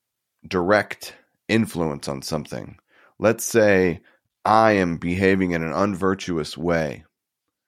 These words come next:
Like, we're part of the same environment. Like, you pull me aside, you have a conversation with me, kind of talk about it, like, share your perspective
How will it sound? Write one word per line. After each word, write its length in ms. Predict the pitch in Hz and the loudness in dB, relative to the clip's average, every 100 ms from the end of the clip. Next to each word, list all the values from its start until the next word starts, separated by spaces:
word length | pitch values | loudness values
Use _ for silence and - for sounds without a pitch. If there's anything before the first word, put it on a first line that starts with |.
| _ _ _ _ _ _ _ - | _ _ _ _ _ _ _ -14
Like, 300 | 64 - - - _ _ - | -12 -12 -16 -20 _ _ -2
we're 160 | 98 | 0
part 300 | 110 - 110 | 2 2 4
of 80 | 110 | 2
the 60 | 104 | -2
same 280 | - 104 104 | 0 0 0
environment. 640 | 95 107 147 90 69 - | 2 2 4 0 -6 -8
Like, 260 | - 71 - | -8 -8 -6
you 180 | 90 107 | -4 -4
pull 300 | - 113 110 | 0 2 2
me 160 | 107 | 0
aside, 640 | 98 95 104 98 101 98 - _ _ | -2 0 2 4 2 -2 -8 _ _
you 200 | 90 107 | -4 0
have 180 | 113 98 | 2 2
a 60 | 98 | 0
conversation 840 | - 95 98 90 - 95 95 95 | -2 -2 0 -2 -2 -2 -2 -4
with 180 | 90 - | -4 -4
me, 400 | 87 90 90 90 - _ _ _ _ _ _ _ _ _ _ _ _ _ _ _ _ - | -2 0 0 -2 -8 _ _ _ _ _ _ _ _ _ _ _ _ _ _ _ _ -4
kind 160 | 190 | -4
of 60 | 185 | 0
talk 180 | 202 170 | 0 0
about 220 | 92 80 | 0 0
it, 80 | 65 | -2
like, 160 | 82 | -6
share 260 | - 127 127 | 0 2 4
your 180 | 123 117 | 2 -2
perspective 880 | - 101 - 113 113 113 107 104 | -4 -4 0 0 2 0 0 0